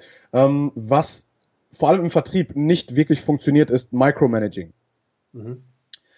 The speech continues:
Speaker 1: Ja, ähm, und zwar habe ich das, äh, eben versucht, mehrmals, ja, das heißt, ich habe Vertriebler, äh, eingestellt,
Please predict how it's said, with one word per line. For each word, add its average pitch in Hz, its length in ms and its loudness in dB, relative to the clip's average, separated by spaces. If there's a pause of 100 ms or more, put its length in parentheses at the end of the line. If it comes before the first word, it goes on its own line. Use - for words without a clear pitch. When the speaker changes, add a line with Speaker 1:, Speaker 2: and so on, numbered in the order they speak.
(240)
Speaker 1:
Ja, 127 280 -4
ähm, 131 460 -2
und 135 180 -4
zwar 139 420 4
habe 139 140 0
ich - 80 -2
das, 143 340 0
äh, 131 240 4
eben 139 300 2
versucht, - 560 2
mehrmals, 151 560 2
ja, 139 140 4
das 127 180 -2
heißt, 139 320 0 (240)
ich 117 120 -6
habe 143 120 2
Vertriebler, 151 600 0 (240)
äh, 131 140 2
eingestellt, 165 760 0